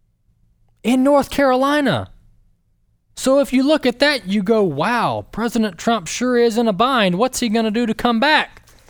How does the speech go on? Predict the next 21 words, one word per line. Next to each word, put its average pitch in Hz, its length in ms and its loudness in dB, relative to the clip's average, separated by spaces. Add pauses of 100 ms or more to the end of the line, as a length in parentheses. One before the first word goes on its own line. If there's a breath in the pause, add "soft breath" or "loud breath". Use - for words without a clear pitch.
(460 soft breath)
These 285 380 2
polls 220 720 2
are 208 180 0
one 254 380 2
hundred 226 500 0
percent 180 540 -2
unreliable. 226 800 0 (1500)
And 220 160 2
I 226 80 4
don't 285 240 2
even 247 220 2
have 247 280 -2
to 254 200 2
expound 262 640 0
upon 233 420 -2
why 170 240 2
they're 233 240 -2
unreliable. 202 960 0 (840)
They're 226 240 4
unreliable 262 840 2
because 226 520 0